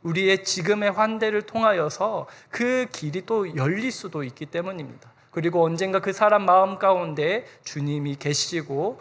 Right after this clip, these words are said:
하나님의 형상으로 창조받은 그 한 사람이기 때문에, 그러한 영혼이기 때문에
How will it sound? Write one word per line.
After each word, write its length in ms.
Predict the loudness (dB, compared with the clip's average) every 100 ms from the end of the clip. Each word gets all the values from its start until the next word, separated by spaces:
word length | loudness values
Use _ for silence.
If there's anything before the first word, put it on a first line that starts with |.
| -18 -12
하나님의 520 | -6 -2 -2 0 -2
형상으로 580 | -2 -4 -4 -4 -4 -6
창조받은 1080 | -10 -10 -6 -4 -6 -8 -8 -4 -2 -4 -6 -18 _
그 140 | -8
한 360 | -6 0 0 -2
사람이기 640 | -4 0 0 -2 -8 -10
때문에, 420 | -10 -12 -10 -10 -8
그러한 540 | 2 2 4 2 2 -12 -6 4
영혼이기 580 | 6 6 2 0 -6
때문에 600 | -4 -4 -4 -6 -6 -8